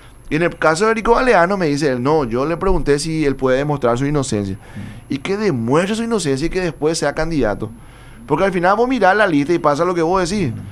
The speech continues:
Speaker 1: Y estamos hablando de los dos equipos, el oficialismo ni qué decir, en el oficialismo hay gente desastrosa también, ¿verdad?
Speaker 2: Ujú.
Speaker 1: Yo lo que no admito nomás es, y me molesta mucho cuando el Colorado quiere decir, el, el,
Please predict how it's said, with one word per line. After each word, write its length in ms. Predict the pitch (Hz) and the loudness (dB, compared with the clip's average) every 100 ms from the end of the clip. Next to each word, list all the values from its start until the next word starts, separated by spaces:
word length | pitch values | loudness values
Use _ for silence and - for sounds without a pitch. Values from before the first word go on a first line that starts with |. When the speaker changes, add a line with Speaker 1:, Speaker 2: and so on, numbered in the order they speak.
| - - - | -16 -16 -4
Speaker 1:
Y 60 | 147 | -2
estamos 220 | 147 147 190 | 2 4 6
hablando 240 | 185 220 | 6 6
de 60 | 208 | 6
los 80 | 139 | 6
dos 180 | 196 | 6
equipos, 300 | 214 123 113 | 4 0 4
el 60 | 127 | 4
oficialismo 480 | 123 135 143 117 151 | 4 2 2 2 0
ni 100 | 233 | 0
qué 120 | 156 | 2
decir, 160 | 131 110 | 4 2
en 60 | |
el 40 | 113 | 0
oficialismo 360 | 117 104 113 170 | 0 0 0 0
hay 100 | 190 | 2
gente 240 | 147 147 | 0 2
desastrosa 720 | 170 160 123 - - 190 165 | 0 2 0 0 4 4 4
también, 260 | 123 101 95 | 0 0 -2
¿verdad? 160 | 98 98 | -4 -6
Speaker 2:
Ujú. 760 | 90 - 104 101 - - 113 | -10 -12 -12 -12 -16 -10 2
Speaker 1:
Yo 100 | 131 | 4
lo 100 | 180 | 6
que 120 | 202 | 4
no 80 | 226 | 4
admito 360 | 202 160 202 240 | 4 2 2 2
nomás 320 | 214 165 147 | 4 4 4
es, 160 | 156 143 | 2 0
y 40 | |
me 100 | 151 | 0
molesta 380 | 156 131 143 185 | 2 2 4 2
mucho 300 | 147 165 170 | 2 2 2
cuando 340 | 170 170 151 - - - - - - - | 2 2 0 -2 -16 -16 -14 -14 -10 -2
el 160 | 143 | 0
Colorado 420 | 170 160 143 160 | 4 4 6 4
quiere 280 | 160 147 156 | 4 2 2
decir, 360 | 165 143 139 147 | 0 0 0 0
el, 800 | 147 139 127 131 139 139 120 104 | 0 -2 -2 -2 0 0 -2 -2
el, 300 | 113 104 | -4 -6